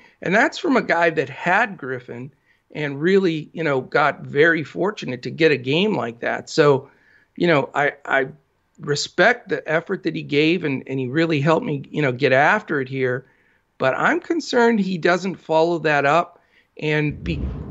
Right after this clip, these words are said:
oh, huge lightning and thunder here. Good Lord.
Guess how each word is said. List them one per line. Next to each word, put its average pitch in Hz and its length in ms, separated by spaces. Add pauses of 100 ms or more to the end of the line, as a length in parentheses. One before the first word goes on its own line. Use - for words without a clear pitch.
(280)
oh, 175 400
huge 175 400
lightning 147 500
and 117 180
thunder 156 320
here. 113 220
Good 113 240
Lord. 131 560